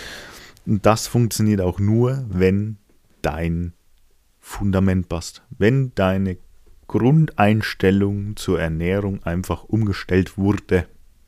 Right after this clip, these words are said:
Bringt jetzt nichts, wenn du dich mal für eine Woche in irgendeine Diät reinzwängst.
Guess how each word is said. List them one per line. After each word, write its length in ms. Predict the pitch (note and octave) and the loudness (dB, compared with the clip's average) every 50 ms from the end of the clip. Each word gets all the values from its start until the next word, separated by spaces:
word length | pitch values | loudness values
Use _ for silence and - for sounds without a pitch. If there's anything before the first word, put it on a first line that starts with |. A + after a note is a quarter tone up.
| _ _ _ - - _ _ _ _ _ _ _ _ _ _ _ - - - - - - - - _ - - _ _ | _ _ _ -20 -20 _ _ _ _ _ _ _ _ _ _ _ -20 -20 -20 -20 -20 -20 -20 -20 _ -20 -20 _ _
Bringt 240 | - B2 C#3+ F3 F#3 | 0 2 2 4 4
jetzt 180 | E3 D3 - - | 2 0 2 0
nichts, 240 | A#2 G#2+ G2 - - | 0 0 0 0 0
wenn 140 | G2 F#2+ | 0 0
du 80 | F#2+ - | 0 -2
dich 320 | - - F2+ - - - C4+ _ _ _ _ _ _ _ _ _ _ _ | -4 -6 -6 -6 -8 -14 -20 _ _ _ _ _ _ _ _ _ _ _
mal 260 | G2 G2 F#2+ F#2+ F2+ | 2 4 4 2 2
für 220 | - - - G2+ | -2 -2 0 2
eine 200 | G2 G2 F#2+ F#2 | 2 2 2 2
Woche 280 | G2 G#2+ G2+ - - G2+ | 2 2 2 2 0 0
in 100 | G2 F#2+ | 2 2
irgendeine 440 | G2+ G2 G2+ G2+ G2 G2 F#2+ G2 F2+ | 2 2 4 4 2 2 2 0 0
Diät 500 | F#2+ F#2+ F#2+ F#2 F#2 F#2+ G#2+ A2 - F#2+ | 0 2 2 4 4 4 2 2 0 -2
reinzwängst. 800 | G2 F2+ F2+ F2+ - - - F#2 F2+ G#2 A#2 - - - - - | -2 -2 -2 -4 -4 -4 -4 -2 -2 -2 -2 -4 -8 -12 -16 -14